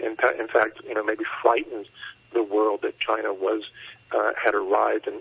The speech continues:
in some incredible way, that it was no longer a developing country, perhaps, or that it was, you know, a threat to others. So my expectation is, um, that, that the game, the,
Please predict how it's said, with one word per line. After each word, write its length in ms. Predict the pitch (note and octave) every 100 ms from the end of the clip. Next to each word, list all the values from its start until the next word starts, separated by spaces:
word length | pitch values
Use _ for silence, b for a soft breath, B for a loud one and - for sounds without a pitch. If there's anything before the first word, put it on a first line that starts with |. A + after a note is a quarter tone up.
| -
in 160 | G#2+
some 240 | A2 - G#2+
incredible 560 | G2+ - A2+ - G#2 G2
way, 300 | A2 A#2+ G2+ - - - _ _ _ - -
that 140 | - A#2+
it 40 |
was 140 | G#2 -
no 140 | G#2+
longer 320 | A2 A2 G#2+
a 40 | G2
developing 520 | F#2+ G2 G2 - F#2+ -
country, 300 | - - - -
perhaps, 380 | - A2 A2 - B B B -
or 160 | G#2
that 220 | G2+ G#2 F#2+
it 100 | -
was, 220 | G2 F#2+ -
you 100 | G#2
know, 160 | F#2+ -
a 60 | -
threat 360 | - G#2+ G2+
to 120 | - -
others. 320 | G2+ G2 - B B B B
So 240 | - C3 - -
my 220 | E3 C4+
expectation 800 | F#3+ - C#3 - - D3 D#3 G2+ F#2 - -
is, 380 | - B2+ A#2 A2+ - - B2
um, 460 | A#2 A2 A2 A2 A2+ - -
that, 280 | - B2 A#2+ - - - _ _ -
that 500 | - - A#2 A#2 A#2 - - - - A#2+ _ - - - -
the 100 | -
game, 400 | - D3 D#3 D#3
the, 160 | C#3+